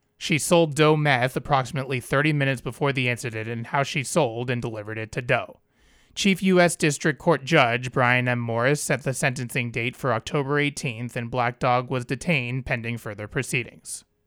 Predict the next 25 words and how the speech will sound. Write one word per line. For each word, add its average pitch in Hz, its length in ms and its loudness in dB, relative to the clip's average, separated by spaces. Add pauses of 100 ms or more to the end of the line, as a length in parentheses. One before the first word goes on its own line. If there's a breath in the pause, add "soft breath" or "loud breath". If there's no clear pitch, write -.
(480)
On 143 180 2
Wednesday, 127 600 0
Montana 135 540 0
Democrat 135 540 0
Senator 120 520 0
Jon 120 320 -2
Tester 120 640 -2
and 123 160 -2
Montana 123 440 -2
Republican 131 560 -2
Senator 117 540 -2
Steve 120 320 -4
Daines 123 540 -2
introduced 123 480 -4
the 127 100 -2
bipartisan 147 800 0
Fort 143 340 -2
Belknap 131 520 2
Indian 123 360 -4
Community, 123 560 -4
or 139 140 0
F 113 200 -8
B 113 140 -8
I 104 120 -8
C, 113 420 -10